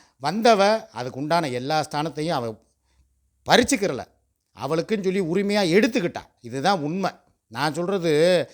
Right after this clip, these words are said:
சில பேருக்கு கசப்பா இருக்கலாம். "என்ன அது, வ-, இவளை வச்சுக்கிட்டே, சூர்யா வச்சுக்கிட்டே வந்து சுமி அண்ணியை வந்து நீங்க இப்படி பேசுறீங்க, வைக்கிறீங்க?" எல்லாம் காரணமா தான். அதுக்கு தகுந்த மாதிரி அவங்க நடந்துக்கிறாங்க. இது வரைக்கும் என் பேச்சை, இது நான் வா-, வாழ்க்கையில எவ்வளவோ தடவை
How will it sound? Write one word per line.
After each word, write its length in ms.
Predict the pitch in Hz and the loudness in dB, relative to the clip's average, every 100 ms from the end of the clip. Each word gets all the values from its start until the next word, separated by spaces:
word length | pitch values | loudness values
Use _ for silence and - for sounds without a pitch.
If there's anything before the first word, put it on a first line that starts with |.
| _ | _
சில 260 | - 175 175 | -4 0 2
பேருக்கு 360 | 202 214 170 - | 2 0 -2 -2
கசப்பா 400 | 147 214 175 147 | 0 0 2 0
இருக்கலாம். 280 | 110 107 _ _ _ 120 | 0 -8 _ _ _ -10
"என்ன 240 | 139 190 | -2 0
அது, 360 | 180 165 165 _ _ - | 2 2 0 _ _ -2
வ-, 640 | 139 139 135 135 131 131 | 0 2 2 0 0 0
இவளை 200 | 135 147 | 0 -2
வச்சுக்கிட்டே, 360 | 151 175 156 170 | -2 -4 0 0
சூர்யா 380 | 175 180 170 | 2 4 4
வச்சுக்கிட்டே 400 | 143 135 127 156 | 2 -2 -4 -2
வந்து 200 | 139 131 | -4 -6
சுமி 320 | 151 143 160 151 | -8 -6 -4 -4
அண்ணியை 380 | 135 127 135 | -4 -4 -6
வந்து 180 | 131 139 | -6 -6
நீங்க 180 | 127 123 110 | -6 -8 -8
இப்படி 240 | 110 135 | -6 -4
பேசுறீங்க, 400 | 120 120 117 120 - _ _ - | -4 -4 -4 -6 -10 _ _ -6
வைக்கிறீங்க?" 560 | 143 170 147 127 123 - _ | -4 -2 -2 -2 -6 -10 _
எல்லாம் 340 | - 127 151 147 | -12 -6 -2 -2
காரணமா 500 | 131 139 135 127 117 | 0 0 -2 -4 -4
தான். 280 | - 110 _ _ | -6 -14 _ _
அதுக்கு 300 | 107 120 120 | -8 -6 -4
தகுந்த 340 | 127 151 151 | -2 0 0
மாதிரி 220 | 143 151 143 | 0 0 -2
அவங்க 300 | 123 113 127 | -4 -4 -2
நடந்துக்கிறாங்க. 460 | 156 131 113 98 90 _ _ | -2 -2 -6 -6 -14 _ _
இது 180 | 120 147 | -4 -2
வரைக்கும் 680 | 156 165 156 135 139 160 156 _ _ - | 0 0 -2 -2 -2 -2 -6 _ _ -6
என் 220 | 135 107 | -4 2
பேச்சை, 380 | 165 170 175 139 | 2 4 0 -2
இது 180 | 131 | -4
நான் 240 | 123 120 110 | -4 -6 -6
வா-, 260 | 113 113 101 | -6 -6 -6
வாழ்க்கையில 420 | 139 160 175 151 | -6 -2 0 0
எவ்வளவோ 440 | 131 151 185 208 | 0 0 2 2
தடவை 300 | 185 170 147 | 2 0 -2